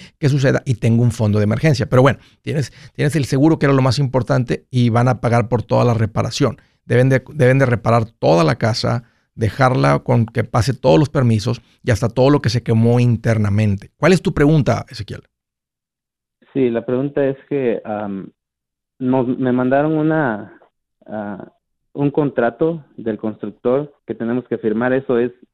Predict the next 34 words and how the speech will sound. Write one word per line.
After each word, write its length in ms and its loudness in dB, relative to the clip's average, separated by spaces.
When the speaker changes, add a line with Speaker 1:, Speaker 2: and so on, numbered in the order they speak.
Speaker 2:
algo 260 -4
normal 560 -4
o 420 -8
se 100 -2
lo 120 -4
tienen 220 -2
que 80 -6
mandar 260 -2
al 120 -6
seguro? 500 -6
Ese, 380 -10
esa 240 -14
es 40 -12
la 120 -12
pregunta. 520 -16
Speaker 1:
El, 120 -10
el, 200 0
el 180 2
que 120 2
le 180 4
debe, 540 2
el 240 -2
que 100 0
le 140 2
debe 320 2
al 120 -2
contratista 840 -2
realmente 480 0
no 80 2
es 100 0
el 80 0
seguro, 440 0
eres 260 -4
tú. 220 -6